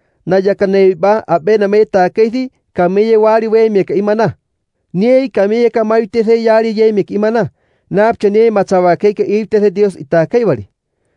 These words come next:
Ya na venodac imanayay Pablo ye danaka.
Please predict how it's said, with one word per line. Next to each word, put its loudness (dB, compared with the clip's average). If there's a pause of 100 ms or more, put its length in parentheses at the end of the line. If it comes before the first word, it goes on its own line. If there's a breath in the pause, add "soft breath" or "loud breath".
(300)
Ya 2
na 0
venodac 0
imanayay 0
Pablo 0
ye 0
danaka. -4